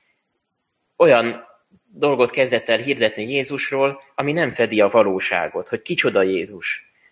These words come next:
Például ma is vannak olyanok, akik szerint Jézus nem támad föl, ő nem is Isten fia,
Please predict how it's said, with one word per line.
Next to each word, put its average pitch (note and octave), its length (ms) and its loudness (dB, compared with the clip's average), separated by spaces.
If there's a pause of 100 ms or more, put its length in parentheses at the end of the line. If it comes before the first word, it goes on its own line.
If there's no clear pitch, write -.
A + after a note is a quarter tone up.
(280)
Például D3+ 440 4
ma F3 140 4
is A2+ 160 2
vannak A#2 320 0
olyanok, C3+ 320 0
akik B2+ 240 -4
szerint C3 320 -4
Jézus A2 320 -4
nem B2 200 -4
támad F#2+ 400 -4
föl, C#3 460 2
ő B2 120 2
nem C3+ 140 2
is G2 140 0
Isten G2+ 380 0
fia, C3 540 0